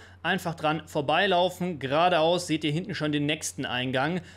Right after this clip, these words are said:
dort müssen wir rein. Die Treppe nach oben, in den Eingang rein und dann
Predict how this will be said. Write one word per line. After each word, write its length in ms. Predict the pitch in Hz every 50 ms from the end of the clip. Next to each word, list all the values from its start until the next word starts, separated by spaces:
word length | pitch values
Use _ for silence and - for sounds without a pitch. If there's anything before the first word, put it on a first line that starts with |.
| - - -
dort 400 | 139 135 143 151 156 156 - -
müssen 640 | 131 123 131 143 147 143 - 156 147 151 - 120 110
wir 380 | 123 127 139 135 135 139 - - -
rein. 580 | 127 120 123 135 147 180 214 247 277 294 - - - - - - - - - - - - - - - - - - - - - - - - - - - -
Die 80 | 135 -
Treppe 260 | 135 160 165 180 160
nach 180 | 151 143 143
oben, 380 | - 220 226 254 254 262 247 190 - - - - - - - - - - - - - - - - - - - - - - - - - - - - - - - - - - - - - - - - - - - -
in 160 | - 170 190 196
den 120 | 190 180
Eingang 380 | 160 160 170 175 170 170 165 151
rein 380 | 147 151 160 175 190 208 214 - - - - - - - - - - - - - - -
und 240 | - 156 151 143 147
dann 280 | 139 143 151 156 160